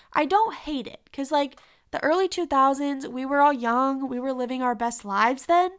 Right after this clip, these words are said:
But if Bobby Jack comes back, man,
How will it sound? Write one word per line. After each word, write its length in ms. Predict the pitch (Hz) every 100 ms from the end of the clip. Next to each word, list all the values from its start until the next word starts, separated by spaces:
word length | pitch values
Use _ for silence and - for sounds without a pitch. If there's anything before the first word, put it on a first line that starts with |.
| _ _ _
But 500 | 359 339 269 - - _ _ _ _ _ _ _ _ _ _ _
if 200 | - -
Bobby 340 | - 302 392 254
Jack 400 | 202 220 226 -
comes 280 | 208 190 180
back, 400 | 214 208 202 226
man, 380 | 208 - -